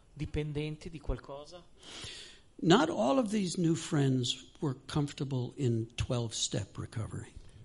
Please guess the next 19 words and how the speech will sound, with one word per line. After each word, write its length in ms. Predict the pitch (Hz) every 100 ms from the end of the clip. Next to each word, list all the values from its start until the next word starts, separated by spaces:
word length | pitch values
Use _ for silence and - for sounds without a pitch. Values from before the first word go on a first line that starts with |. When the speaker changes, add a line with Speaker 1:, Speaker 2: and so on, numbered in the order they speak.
| -
Speaker 1:
Non 260 | 175 220
tutti 680 | 208 277 277 - 202 170 143 151
di 120 | 165
questi 380 | - 165 - 165
miei 160 | 160 160
amici 500 | 185 233 - - 156
erano, 640 | 151 151 151 151 143 135
si 200 | - -
sentivano 520 | 131 147 - 185 170
a 20 | 151
loro 300 | 151 143 156
agio 540 | 165 131 117 113 139 - - - - -
in 200 | 170 165
un, 320 | 170 170 160
ehm, 540 | 160 151 147 147 147 135
gruppo 380 | 160 185 185 165
di 140 | 147
dodici 440 | 147 147 143 -
passi. 500 | - 180 - - -